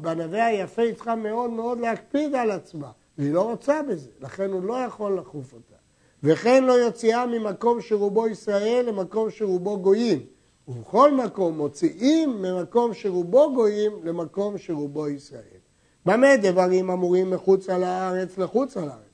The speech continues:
או מארץ ישראל לארץ ישראל, אבל מחוץ על הארץ לארץ ישראל,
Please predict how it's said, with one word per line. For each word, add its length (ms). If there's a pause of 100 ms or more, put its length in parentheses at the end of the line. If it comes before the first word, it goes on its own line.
(120)
או 140
מארץ 400
ישראל 400
לארץ 320
ישראל, 540 (400)
אבל 260
מחוץ 640
על 200
הארץ 720
לארץ 640
ישראל, 880